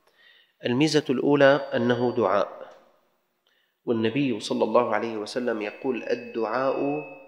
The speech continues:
مخ العبادة"، مركز العبادة، مركز هذا الدين، محور هذا الدين، قطب الرحى في هذا الدين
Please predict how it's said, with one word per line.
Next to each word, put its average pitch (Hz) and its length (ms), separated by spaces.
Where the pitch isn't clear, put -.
مخ - 440
العبادة"، 110 580
مركز 143 640
العبادة، 107 600
مركز 156 580
هذا 127 400
الدين، 104 560
محور 156 580
هذا 139 360
الدين، 120 580
قطب 190 340
الرحى 135 560
في 117 160
هذا 139 240
الدين 156 540